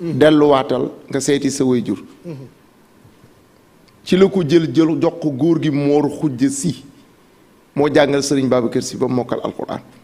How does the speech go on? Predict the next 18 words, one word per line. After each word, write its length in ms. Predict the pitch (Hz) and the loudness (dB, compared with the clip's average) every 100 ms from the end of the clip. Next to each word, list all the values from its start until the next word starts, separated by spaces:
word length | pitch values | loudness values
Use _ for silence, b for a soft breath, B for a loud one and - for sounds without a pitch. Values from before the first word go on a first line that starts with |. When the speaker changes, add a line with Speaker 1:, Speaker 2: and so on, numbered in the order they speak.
| _ _ _ _ - | _ _ _ _ -20
Speaker 1:
Radiyallahu. 520 | 143 131 131 131 123 127 | -20 -18 -18 -18 -8 -4
Speaker 2:
Ci 100 | 160 | 4
kër 180 | 190 175 | 6 6
Yoro 260 | 165 143 | 4 2
Sadio. 360 | - 120 107 - - _ _ _ _ _ _ _ _ _ _ | 0 -6 -8 -14 -18 _ _ _ _ _ _ _ _ _ _
Speaker 1:
Incha 180 | - 147 | -20 -20
Allah. 180 | 123 110 _ _ _ _ _ _ _ _ _ _ | -20 -20 _ _ _ _ _ _ _ _ _ _
Speaker 2:
Bi 120 | 127 | -2
mu 100 | 226 | 0
wattoo 280 | 226 226 208 | 2 2 0
Alquran, 400 | 180 175 170 143 143 | 0 0 0 -2 -2
Seydi 200 | 190 175 | -2 -2
Hadj 180 | 170 | -2
Malick 240 | 165 151 147 | 0 0 0
moo 140 | 139 | 0
ko 100 | 143 | 0
dalal 260 | 131 123 107 | -2 -2 -4
jàng. 200 | - 90 | -8 -14